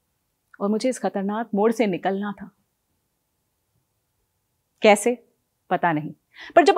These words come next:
आपको नहीं पता होता ना, तो जिंदगी अपने मनचले तरीकों से जीने और जिंदा रहने का फर्क समझा जाती है। दो हज़ार बारह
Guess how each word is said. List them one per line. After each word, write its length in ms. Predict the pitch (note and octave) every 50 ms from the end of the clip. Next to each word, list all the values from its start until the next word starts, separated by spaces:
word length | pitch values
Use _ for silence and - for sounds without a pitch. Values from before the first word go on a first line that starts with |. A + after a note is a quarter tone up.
| - - -
आपको 440 | A#3 B3+ C#4 D4 - - - - A4+
नहीं 240 | A4+ A4+ A4 A4+ A4
पता 200 | G4+ D4+ - B3+
होता 280 | B3+ B3 G3+ - F#3+ F3
ना, 200 | E3 F3+ A#3 C4+ - _ _ _ _ _ _ _ _ _ -
तो 80 | A#3+
जिंदगी 460 | A#3 E3 G#3+ A3 A#3 C4+ D4 C#4+ E4+ F4
अपने 240 | D4 - - D4+
मनचले 560 | D4 A#3+ G3+ G3 A3 A3 - D4 C#4+ D4 D#4+ D4+
तरीकों 500 | - A#3+ G3+ G3 G3+ G#3 - C#4+ C#4+ C#4
से 500 | C#4 - F3+ F#3+ G#3 G#3+ - - _ _ _ _ _ _ _ _ -
जीने 640 | D3+ - - B3 C4 C#4 D#4 D#4 D#4 B3 F3 - E3+ - _ _ _ _ _ _ _ _ _ _ _
और 140 | G#3+ G3+ G3
जिंदा 340 | G3 - G3+ G#3 G#3 B3 B3+
रहने 260 | A#3 G#3+ F3 F#3 F#3
का 100 | - A3
फर्क 340 | A3 - _ - G3 G3+ -
समझा 340 | - G3 F3+ D3 - E3 D3
जाती 300 | C#3 C3+ - - - G#2
है। 200 | C#3 - - _ _ _ _ _ _ _ _ _ _ _ _ _ _ _ _ _ - - _ _ _ _ _ _ _ _ -
दो 180 | F#3 B3+ D#4 E4
हज़ार 440 | C#4+ C#4 G3+ - G3 F#3+ F#3+ G#3
बारह 440 | G#3 F3+ F3+ F3+ F3 F#3 G3 G#3+ A3